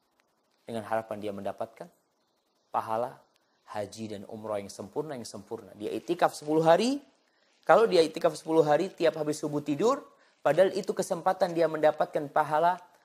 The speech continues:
pahala umroh dan haji yang sempurna dengan sholat, uh, yang sering dikenal dengan sholat syuruk, itu kehilangan itu dia. Maka usahakan.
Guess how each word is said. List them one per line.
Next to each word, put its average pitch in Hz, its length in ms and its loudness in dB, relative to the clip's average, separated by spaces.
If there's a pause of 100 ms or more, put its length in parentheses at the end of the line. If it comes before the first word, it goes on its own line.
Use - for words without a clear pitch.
(440)
pahala 143 320 0
umroh 170 320 0
dan 147 160 -2
haji 151 240 -2
yang 143 80 -8
sempurna 151 320 -4
dengan 147 240 -4
sholat, 151 320 2 (240)
uh, - 320 -18
yang 123 160 -12
sering 139 240 -8
dikenal 135 240 -6
dengan 131 240 -8
sholat 135 240 -2
syuruk, 233 480 -4 (880)
itu 196 160 -14
kehilangan 240 640 0
itu 254 160 -16
dia. 196 240 -18 (480)
Maka 165 240 -2
usahakan. 220 480 -8